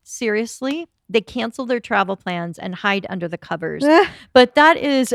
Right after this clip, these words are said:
Speaker 1: really extreme, in
Speaker 2: That's
Speaker 1: my
Speaker 2: extreme,
Speaker 1: opinion.
Speaker 2: yeah.
Speaker 1: After all, this phenomenon does happen several times a year, every single year, and you can't live your life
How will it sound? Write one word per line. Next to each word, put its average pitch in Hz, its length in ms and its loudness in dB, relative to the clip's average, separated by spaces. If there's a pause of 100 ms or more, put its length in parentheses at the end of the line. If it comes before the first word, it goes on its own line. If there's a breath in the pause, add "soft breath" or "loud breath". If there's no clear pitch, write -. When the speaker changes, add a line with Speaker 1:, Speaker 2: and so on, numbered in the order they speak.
Speaker 1:
really 226 440 0
extreme, 196 540 -6
in 202 100 -2
Speaker 2:
That's 180 80 -4
Speaker 1:
my 190 180 0
Speaker 2:
extreme, 190 180 -2
Speaker 1:
opinion. 233 320 0
Speaker 2:
yeah. 185 180 0 (440)
Speaker 1:
After 269 340 2
all, 220 220 4
this 220 280 -6
phenomenon 240 680 0
does 202 260 -2
happen 196 400 -6
several 196 300 -4
times 196 320 -6
a 208 40 -6
year, 180 300 -4 (140)
every 214 320 -2
single 190 340 -6
year, 175 320 -4
and 190 140 -8
you 190 80 -6
can't 233 320 -6
live 202 180 -4
your 196 160 -2
life 170 520 -8